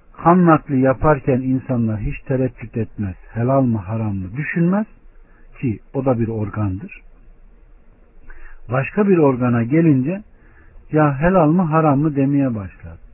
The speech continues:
Niye? Kan da demiyorsun da niye öbürlerinde diyor? Evet kardeşlerim.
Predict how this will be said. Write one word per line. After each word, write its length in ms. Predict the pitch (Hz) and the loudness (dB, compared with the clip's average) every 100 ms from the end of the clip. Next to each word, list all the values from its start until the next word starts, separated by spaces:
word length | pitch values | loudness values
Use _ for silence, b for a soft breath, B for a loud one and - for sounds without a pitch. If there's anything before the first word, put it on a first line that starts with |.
| - - - - 113 | -20 -20 -20 -16 -4
Niye? 360 | 131 156 170 - - - - - - - | 0 0 -2 -10 -20 -20 -20 -20 -20 -6
Kan 260 | 147 143 | 0 0
da 140 | 139 127 | 0 2
demiyorsun 420 | 135 135 131 123 | 2 4 2 0
da 100 | 120 | 0
niye 200 | 135 156 | 0 2
öbürlerinde 500 | 117 104 98 95 87 85 - | 0 -4 -8 -10 -12 -14 -16
diyor? 140 | 131 170 - - - - - - _ - _ _ - _ _ - - - - - | -18 -18 -20 -20 -20 -20 -20 -20 _ -20 _ _ -20 _ _ -20 -20 -20 -20 -10
Evet 260 | 120 98 - | -8 -8 -10
kardeşlerim. 680 | - 82 82 - - 90 | -16 -16 -16 -20 -20 -20